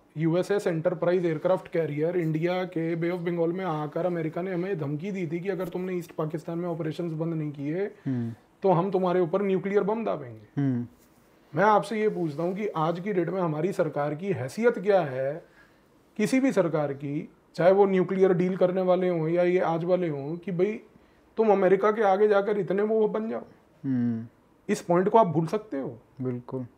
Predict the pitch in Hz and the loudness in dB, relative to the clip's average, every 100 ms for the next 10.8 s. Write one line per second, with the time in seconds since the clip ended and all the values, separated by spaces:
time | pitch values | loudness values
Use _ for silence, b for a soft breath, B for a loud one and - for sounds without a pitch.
0 | - 156 175 180 170 226 208 202 202 202 | 4 4 6 4 4 4 4 4 0 2
1 | 214 208 185 175 202 185 185 180 196 202 | 2 4 4 4 2 2 0 0 0 0
2 | 190 190 190 175 180 185 180 165 185 185 | -2 -4 -2 -2 0 0 0 0 0 0
3 | 170 170 185 185 185 185 175 185 156 160 | 0 0 -2 -2 -2 -2 -2 -2 0 0
4 | 175 190 208 185 190 190 269 285 185 - | 0 -2 0 0 0 -2 -4 -6 -10 -18
5 | - 135 123 120 113 160 208 202 196 214 | -6 -4 -2 -4 2 4 6 4 0 -2
6 | 202 208 196 202 208 175 208 220 226 247 | 2 4 4 0 0 0 0 0 -2 -2
7 | 262 117 110 _ - 156 180 180 208 214 | -4 -8 -14 _ 6 12 12 12 10 10
8 | 220 220 196 208 214 196 185 170 185 196 | 8 8 8 8 8 10 10 12 12 10
9 | 180 180 175 180 160 139 135 139 160 170 | 10 8 8 10 10 12 10 12 12 12
10 | 175 214 214 190 208 208 202 | 12 12 12 12 12 12 10